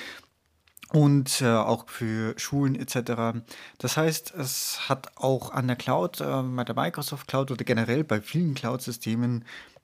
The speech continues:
gab's auch vermehrt zu Ausfällen. Und auch bei der Microsoft Cloud, ähm,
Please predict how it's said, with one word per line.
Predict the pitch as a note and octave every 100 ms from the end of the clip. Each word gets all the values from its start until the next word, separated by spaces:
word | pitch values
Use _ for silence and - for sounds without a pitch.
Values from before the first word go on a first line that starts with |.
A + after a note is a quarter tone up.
| _ -
gab's | G#2+ G#2+ - - - -
auch | A2 G2 -
vermehrt | - G#2+ G#2 A#2+ C3 -
zu | - A#2 - -
Ausfällen. | A#2 D3+ E3 - B2+ C#3+ C#3
Und | - A#2+ A#2
auch | G#2 G#2+
bei | G#2
der | G2+
Microsoft | A2 C3+ C3 B2 - -
Cloud, | - G#2+ A#2+ A#2+ - - - - - -
ähm, | A#2 A#2 A#2 B2